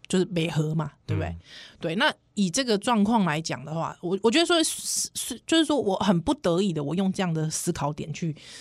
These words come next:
Speaker 1: 思考，那我很感谢生命的付出。
Speaker 2: 嗯。
Speaker 1: 对。
Speaker 2: 对啊。
Speaker 1: 大概就是，对。
Speaker 2: 我，而且我想狒狒这个事情，那很多人看当然会是，是会觉得很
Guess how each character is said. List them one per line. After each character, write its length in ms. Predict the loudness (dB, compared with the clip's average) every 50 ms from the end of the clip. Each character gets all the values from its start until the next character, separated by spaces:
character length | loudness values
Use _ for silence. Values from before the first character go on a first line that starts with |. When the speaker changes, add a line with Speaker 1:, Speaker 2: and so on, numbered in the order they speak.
| -18 -20 -14 _
Speaker 1:
思 200 | -8 -4 -4 -4
考， 180 | -6 -6 -4 -2
那 100 | 0 0
我 120 | 2 2
很 120 | 2 2 0
感 200 | 0 -4 -6 -4
谢 180 | -2 0 0 0
生 200 | 0 0 0 -2
命 180 | -2 -4 -6
的 80 | -8 -10
付 220 | -10 -10 -12 -10
出。 280 | -10 -10 -10 -10 -10 -10 -12 -16 -20 _ _ 2
Speaker 2:
嗯。 400 | 4 4 4 4 4 2 0 -2 -6
Speaker 1:
对。 260 | -8 -8 -8 -8 -10 -14 -20 -20 -10 -8 -8 -8 -8 -10 _ _
Speaker 2:
对 100 | -6 -6
啊。 160 | -6 -6 -6 -4 -2
Speaker 1:
大 80 | 2
概 180 | 2 2 2 2
就 100 | 0 -2
是， 120 | -2 -2 -4 -8 -8
对。 200 | -6 -6 -6 -6 -10 -14 -16 -18 _ _ -20 -20 -20 -20 -6 0
Speaker 2:
我， 80 | 10
而 200 | 12 12 12 12
且 80 | 10 10
我 80 | 8
想 160 | 8 8 6 6
狒 120 | 8 6
狒 160 | 8 8 8 8
这 0 |
个 120 | 8 6
事 140 | 6 4 2
情， 160 | 2 2 4
那 200 | 4 4 4 4
很 120 | 2 2
多 120 | 2 2 2
人 80 | 2
看 200 | 2 2 2 2
当 120 | 2 2 0
然 80 | 2
会 120 | 2 0 0
是， 320 | 0 0 0 0 0 0 -2
是 260 | -4 -4 0 0 2
会 160 | 4 4 4
觉 160 | 4 4 0 0
得 300 | 2 0 0 2 2 2
很 320 | 0 0 -2 -2 -4 -6